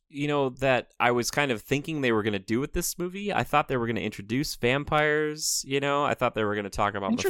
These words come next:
Speaker 1: Mephisto. I thought maybe Ghost Rider
Speaker 2: They're
Speaker 1: would
Speaker 2: definitely
Speaker 1: pop
Speaker 2: not gonna
Speaker 1: up.
Speaker 2: bring up, uh, Morpheus. <laughs> Or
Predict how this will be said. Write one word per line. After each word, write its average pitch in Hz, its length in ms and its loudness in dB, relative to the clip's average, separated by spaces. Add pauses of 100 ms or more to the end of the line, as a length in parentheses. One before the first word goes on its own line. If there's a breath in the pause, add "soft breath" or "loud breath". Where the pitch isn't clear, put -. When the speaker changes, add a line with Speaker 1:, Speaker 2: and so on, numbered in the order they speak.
Speaker 1:
Mephisto. 135 680 4
I 117 80 4
thought 110 260 0
maybe 113 340 -4
Ghost - 400 -6
Rider 147 160 -2
Speaker 2:
They're 190 120 8
Speaker 1:
would 143 80 2
Speaker 2:
definitely 262 280 6
Speaker 1:
pop 240 80 6
Speaker 2:
not 220 220 8
gonna 190 180 6
Speaker 1:
up. 151 60 -4
Speaker 2:
bring 180 300 4
up, 170 220 4 (100)
uh, 147 200 2
Morpheus. 151 1000 -2
<laughs> - 0 -
Or 202 320 6